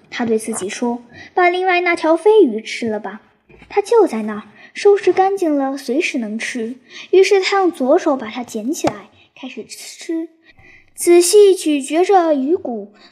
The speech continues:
把它从头到尾吃光了。“它比其他所有的鱼都更有营养。”他想，“至少能给我现在需要的力气。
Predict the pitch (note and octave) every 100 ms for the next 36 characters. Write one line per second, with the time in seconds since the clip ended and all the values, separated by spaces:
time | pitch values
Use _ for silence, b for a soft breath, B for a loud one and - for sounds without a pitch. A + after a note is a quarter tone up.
0 | - A#3+ B3 B3+ B3+ B3+ A#3 B3+ B3 B3
1 | C#4 B3+ G#3+ G#3 G3 A3 - D#4+ D#4+ E4+
2 | F4+ F#4+ G3+ - _ _ _ b b b
3 | - F#4+ F4+ F4+ F4+ D4 C#4+ C#4 D4 D#4+
4 | - G4+ - D4 F4 G#4 D4 A#3+ A3 A3
5 | A#3+ B B G4+ G4+ A4+ A4 C#4+ G3+ G3
6 | G3 A3 G#3 F#3+ - - A3+ - G3 G3
7 | - B B B D4+ C4+ B3+ B3 A#3+ A#3+
8 | B3 C4 A#3+ C4 B3 A#3+ - C#4 C4+ B3
9 | B3 D#4+ A#3 - - F#3